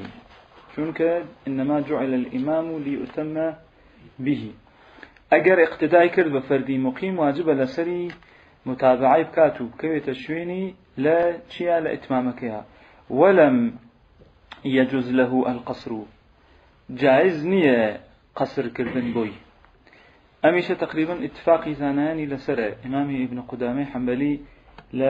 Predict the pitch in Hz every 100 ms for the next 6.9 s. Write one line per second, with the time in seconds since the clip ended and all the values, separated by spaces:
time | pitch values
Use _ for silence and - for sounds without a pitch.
0 | 135 127 123 120 147 143 123 123 117 123
1 | 120 120 139 131 120 131 123 120 - 139
2 | 139 127 120 127 135 135 131 123 - 120
3 | 113 147 135 120 123 120 147 147 - -
4 | - - _ 147 143 127 127 107 135 131
5 | 135 123 123 - 135 131 104 107 113 135
6 | 127 123 117 143 131 113 98 117 127